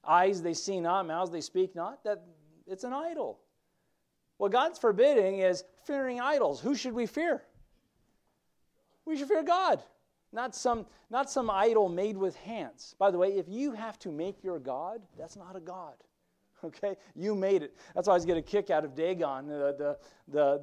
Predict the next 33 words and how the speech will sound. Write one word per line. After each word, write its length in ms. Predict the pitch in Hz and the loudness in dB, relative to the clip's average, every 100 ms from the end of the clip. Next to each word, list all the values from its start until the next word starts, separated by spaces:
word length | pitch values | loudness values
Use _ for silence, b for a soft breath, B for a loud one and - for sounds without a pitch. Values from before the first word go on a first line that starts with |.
| 139 | -4
the 60 | |
Philistines, 600 | 135 180 202 190 151 135 | -2 2 2 0 -8 -10
when, 240 | 127 143 139 b b | -8 -8 -8 b b
when 200 | - 156 | -6 -4
their, 240 | 151 147 165 | 0 -2 0
their 180 | 151 160 | 0 0
God 300 | 151 170 175 | 4 2 2
kept 200 | 165 - | -2 -2
falling 280 | 175 175 165 | 0 0 2
over 240 | 190 160 | 2 0
when 80 | 143 | -2
they 80 | 139 | -6
had 140 | 143 | -4
the 80 | 139 | -2
ark 280 | 156 190 175 | 2 2 0
with 200 | 131 131 | -10 -10
it. 140 | 139 | -14
They 80 | 131 | -12
weren't 200 | 143 170 | -10 -10
playing 300 | 160 190 175 | -4 -4 -2
well 140 | 139 | -2
together, 380 | 135 127 127 131 - b b - | -2 -6 -6 -6 -8 b b -8
and 100 | 160 | -2
they 60 | |
had 60 | 208 | 0
to 60 | |
go 120 | 190 185 | 0 0
prop 340 | - 202 202 | 2 0 2
their 140 | 190 | -2
God 320 | 170 214 185 135 | 2 6 6 4
up. 200 | 120 - _ _ _ _ _ _ _ _ _ _ 277 | -4 -12 _ _ _ _ _ _ _ _ _ _ -10
I'm 60 | |
sorry. 340 | - 285 233 | 0 4 6